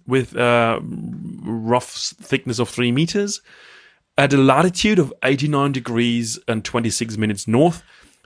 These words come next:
And they established on that ice floe a research camp for four researchers. And we had that on the,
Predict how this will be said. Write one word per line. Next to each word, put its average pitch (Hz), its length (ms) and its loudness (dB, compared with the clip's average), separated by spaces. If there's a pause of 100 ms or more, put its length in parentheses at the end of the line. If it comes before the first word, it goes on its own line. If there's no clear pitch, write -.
(100)
And 123 180 0
they 131 280 2 (160)
established 143 760 2
on 139 220 2
that 123 160 4
ice 120 260 2
floe 123 440 2 (180)
a 117 100 4
research 131 640 -2
camp 113 380 -2
for - 200 -2
four 143 440 4
researchers. 95 840 0
And 110 120 -6
we - 100 -2
had 120 240 -4
that 113 220 -2
on 120 140 0
the, 107 240 2